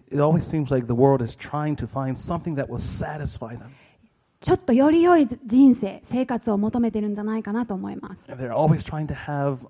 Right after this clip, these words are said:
Speaker 1: a life that's a little bit better.
Speaker 2: 満足した人生、安心した人生。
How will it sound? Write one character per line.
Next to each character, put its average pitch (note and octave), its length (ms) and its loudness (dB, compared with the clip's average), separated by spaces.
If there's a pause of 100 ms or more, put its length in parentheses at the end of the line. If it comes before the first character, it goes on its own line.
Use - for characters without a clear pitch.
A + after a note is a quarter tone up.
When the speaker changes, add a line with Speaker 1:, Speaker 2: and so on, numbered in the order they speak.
Speaker 1:
a B2 120 -10
life C#3+ 400 -6
that's - 240 -6
a - 20 -14
little A3+ 300 2
bit - 200 -2
better. - 160 -12 (340)
Speaker 2:
満 A3+ 220 -2
足 A3 200 -4
し - 80 -10
た G#3 80 -10
人 G3+ 200 -10
生、 G3+ 260 -12
安 C4+ 180 -6
心 C4+ 260 -2
し - 80 -16
た B3+ 120 -6
人 A3+ 220 -4
生。 - 280 -12